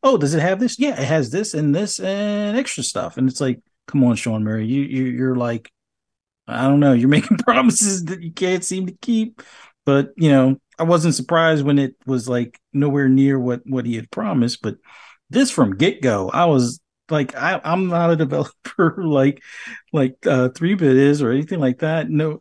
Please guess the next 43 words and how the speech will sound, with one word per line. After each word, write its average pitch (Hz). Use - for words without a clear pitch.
I 160
didn't 160
know 151
anything 170
about, 160
like, 120
the, 120
you 131
know, 107
the 139
basic 143
assets 147
or, 120
like, 117
the -
store-bought -
<laughs> -
assets, 196
but 147
I'm 185
like, 160
something 233
about 151
this 151
just, -
mm, 151
I 160
don't 180
know. 120
Like, 135
it 165
almost 180
feels 180
like 165
the, 131
the 147
guy 151
that's 143
selling 160
you 135
property 151
in 123
Florida, 143